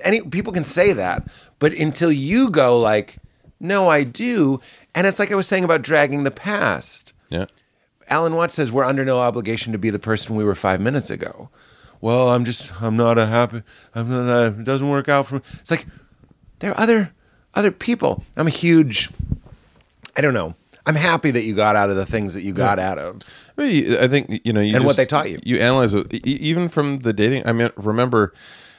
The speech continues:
Speaker 2: it got to a point where things were so crazy as well. And also there were,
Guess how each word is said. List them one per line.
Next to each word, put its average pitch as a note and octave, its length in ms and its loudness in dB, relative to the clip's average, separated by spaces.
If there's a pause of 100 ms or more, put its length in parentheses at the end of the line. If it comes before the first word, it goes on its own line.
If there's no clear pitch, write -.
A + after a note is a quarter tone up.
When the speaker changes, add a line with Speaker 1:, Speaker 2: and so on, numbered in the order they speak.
(640)
Speaker 2:
it C#3+ 120 2
got E3 220 0
to A3+ 100 0
a F#3+ 60 0
point A#2+ 360 0
where G2+ 160 4
things B2 260 0
were B2+ 100 2
so A2+ 240 2
crazy F#2+ 680 0
as F2+ 200 -2
well. F2 320 0
And G#2+ 120 -2
also E3+ 280 -2
there C#3+ 160 0
were, A#2 240 -2